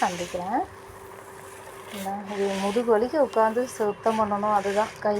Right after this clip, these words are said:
கால் இடுப்பெல்லாம் வலிக்கும். உட்காந்த இடத்துல உட்காந்து புடைச்சிட்டே இருக்கணும், சுத்தம் பண்ணிகிட்டே இருக்கணும். ஒரு மூட்டை, ரெண்டு மூட்டை அப்படி சுத்தம் பண்ணணும். டெய்லி வந்து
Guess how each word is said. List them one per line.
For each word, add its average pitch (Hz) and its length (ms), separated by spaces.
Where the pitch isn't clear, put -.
கால் 220 240
இடுப்பெல்லாம் 220 480
வலிக்கும். 226 420
உட்காந்த 220 380
இடத்துல 214 300
உட்காந்து 220 340
புடைச்சிட்டே 196 500
இருக்கணும், 208 380
சுத்தம் 208 260
பண்ணிகிட்டே 202 360
இருக்கணும். 202 360
ஒரு 214 120
மூட்டை, 214 320
ரெண்டு 202 300
மூட்டை 196 220
அப்படி 196 280
சுத்தம் 202 320
பண்ணணும். 190 400
டெய்லி 220 420
வந்து 233 160